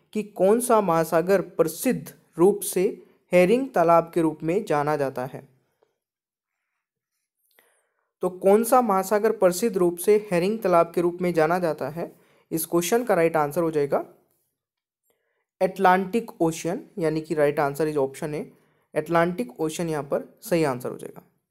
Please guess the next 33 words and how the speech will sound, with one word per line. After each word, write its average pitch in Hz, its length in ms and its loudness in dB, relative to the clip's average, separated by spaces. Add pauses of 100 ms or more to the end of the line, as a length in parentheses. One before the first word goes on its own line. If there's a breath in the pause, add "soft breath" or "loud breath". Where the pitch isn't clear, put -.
(320)
ठीक 175 160 -10
है, 247 120 -12 (340 soft breath)
उत्तरी 180 380 -2
अमेरिका 180 500 2
का 185 200 2
पूर्वी 185 460 -2
तट 185 360 2
यानी 170 480 -2
अटलांटिक 165 560 -2
महासागर 147 520 -2
दोस्तों 151 480 -6 (320 soft breath)
बहुतायत 180 600 4
में 202 420 2 (180)
हेरिंग 202 340 4
मछली 185 320 -4
की 185 200 -4
निवास 160 440 0
स्थ-, 156 220 -8
अ, 151 400 -4 (420 soft breath)
स्थान 175 380 0
है। 202 220 -4
ये 180 180 -2
हेरिंग 180 440 -2
दोस्तों 170 280 -2
एक 196 160 -6
मछली 160 320 -6
का 175 120 0
नाम 127 240 -8
है। 123 160 -16 (400 soft breath)
ठीक 175 160 -4
है 214 60 2
ना, 226 140 -2 (1800)
नेक्स्ट 160 520 -2